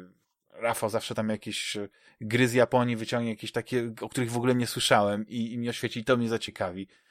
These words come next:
E, malowanie figurek i tak dalej, no to z Ryszardem gdzieś odkryliśmy te, e,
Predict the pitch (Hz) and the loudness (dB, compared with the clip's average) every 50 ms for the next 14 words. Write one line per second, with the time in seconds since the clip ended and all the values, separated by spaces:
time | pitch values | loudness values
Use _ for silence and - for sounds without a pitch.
0 | _ _ _ 113 110 107 107 107 110 110 110 110 110 110 107 104 - _ _ _ | _ _ _ -8 -6 -4 -2 0 0 2 0 0 -2 -4 -6 -8 -12 _ _ _
1 | - - - 123 120 127 135 131 127 135 131 135 131 - - 135 123 113 120 127 | -20 -10 -2 2 6 6 6 6 6 4 4 4 2 0 0 -4 -2 2 4 4
2 | 127 120 113 107 107 - - - - 117 - 127 - - 123 120 131 131 123 120 | 6 6 4 4 2 0 -6 -10 -10 -10 -10 -8 -8 -8 -4 2 4 6 6 6
3 | 117 117 117 113 - - 127 117 - _ _ _ _ _ _ _ 131 127 139 - | 4 2 0 -2 0 -2 -2 -2 -2 _ _ _ _ _ _ _ -4 0 2 4
4 | - 151 147 151 147 139 143 139 147 135 - - 147 147 - - 147 135 - 143 | 4 6 4 4 0 0 0 -2 -2 -2 2 4 4 4 4 2 -2 2 4 4
5 | 139 135 | 4 4